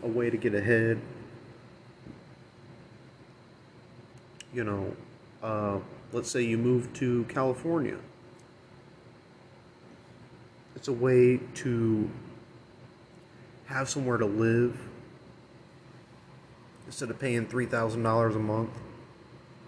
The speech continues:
Or instead of living in a terrible neighborhood that gets shot up all the time.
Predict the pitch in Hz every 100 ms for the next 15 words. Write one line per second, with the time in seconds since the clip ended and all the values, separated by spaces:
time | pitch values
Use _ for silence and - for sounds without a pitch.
0 | - - - - - - - - - -
1 | - - - - - - 110 - 117 117
2 | 127 120 120 101 - - 127 120 117 117
3 | 110 113 113 120 117 120 117 - - 120
4 | 117 113 120 117 110 123 117 113 120